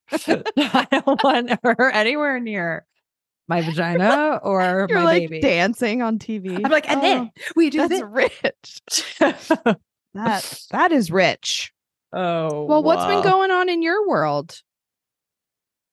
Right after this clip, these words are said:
Speaker 1: Um, I missed you so much.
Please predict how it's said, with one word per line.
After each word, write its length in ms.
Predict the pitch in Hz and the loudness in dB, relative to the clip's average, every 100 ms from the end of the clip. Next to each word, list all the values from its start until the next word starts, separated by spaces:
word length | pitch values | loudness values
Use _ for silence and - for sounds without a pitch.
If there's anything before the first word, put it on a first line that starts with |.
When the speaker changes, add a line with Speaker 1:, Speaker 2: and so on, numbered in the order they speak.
| _ _ _ _ _ | _ _ _ _ _
Speaker 1:
Um, 240 | 262 302 302 | 2 2 2
I 120 | 302 | 2
missed 420 | 320 320 403 - | 2 2 0 0
you 240 | 311 339 359 | 0 2 0
so 220 | - 285 | 0 -2
much. 680 | 277 320 320 320 - - | 0 2 2 2 -2 -10